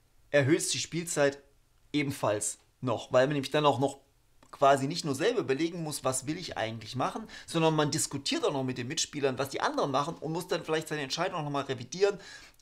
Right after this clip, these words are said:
oder wie auch immer. Ähm, ja, also das ist eben auch so ein Thema,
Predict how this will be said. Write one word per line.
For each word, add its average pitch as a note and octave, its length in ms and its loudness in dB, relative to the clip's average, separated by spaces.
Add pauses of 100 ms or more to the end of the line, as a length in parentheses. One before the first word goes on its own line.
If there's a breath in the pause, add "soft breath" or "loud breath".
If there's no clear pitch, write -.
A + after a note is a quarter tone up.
oder C#3+ 180 4
wie C3+ 100 2
auch C#3 100 -2
immer. E3 280 0 (460 loud breath)
Ähm, C#3 500 8 (300)
ja, C3+ 340 6 (220)
also F3+ 260 8
das A3 240 -4
ist - 160 -6
eben A3+ 160 -6
auch B3+ 160 4
so B3 160 -2
ein A3 100 -8
Thema, A#3 560 -2